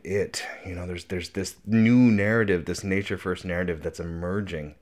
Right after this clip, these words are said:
asking what the twenty-first century needs, how we can best tend to the better stewardship of this place.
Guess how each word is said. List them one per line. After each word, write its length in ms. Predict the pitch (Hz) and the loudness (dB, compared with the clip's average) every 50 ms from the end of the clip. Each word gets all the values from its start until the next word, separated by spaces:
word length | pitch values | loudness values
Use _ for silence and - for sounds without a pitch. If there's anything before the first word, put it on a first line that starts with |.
| _ _ _ | _ _ _
asking 800 | - - 113 110 120 120 - - 120 104 95 95 95 92 90 92 | 0 2 2 2 2 0 0 0 2 2 2 2 0 0 2 4
what 220 | 104 104 104 - | 4 4 4 0
the 80 | - 101 | -4 -6
twenty-first 1040 | - - - - 110 104 107 107 101 95 - - - - - - 104 101 - - | -6 -8 -4 0 2 2 4 2 2 0 -4 -10 -14 -12 -6 -4 -4 -2 -2 -2
century 440 | - 104 95 92 - - 92 85 82 | -2 0 -2 -2 -4 -4 -6 -4 -4
needs, 720 | 82 85 90 95 95 90 80 76 65 - - - - - - - | -4 -4 -2 -2 -2 -2 -2 -4 -6 -10 -10 -12 -12 -12 -12 -10
how 180 | - 110 107 104 | -4 0 0 2
we 140 | 101 104 | 2 0
can 160 | 101 - 101 87 | -2 -4 -4 -2
best 340 | 95 90 - - - - - _ | -2 -2 -4 -6 -10 -14 -14 _
tend 560 | - - - - 104 98 95 90 85 78 - - - - | -12 -10 -6 -4 -4 -2 -2 -2 -4 -6 -8 -14 -16 -14
to 520 | - - - 98 90 87 85 80 80 80 - - | -12 -10 -8 -6 -6 -6 -6 -8 -8 -12 -14 -12
the 120 | 95 104 | -10 0
better 240 | 95 104 113 107 104 | 4 4 6 6 4
stewardship 720 | 107 - - 143 131 120 117 104 95 - - 92 - - - | 2 2 2 4 4 6 4 2 2 2 2 2 2 -2 -6
of 360 | - 92 92 90 87 80 - - | -4 -4 -2 -2 -4 -4 -6 -8
this 180 | 90 85 - | -8 -8 -8
place. 560 | - - - 107 107 95 71 80 - - - | -10 -8 -4 -2 -2 -2 -2 -4 -8 -14 -18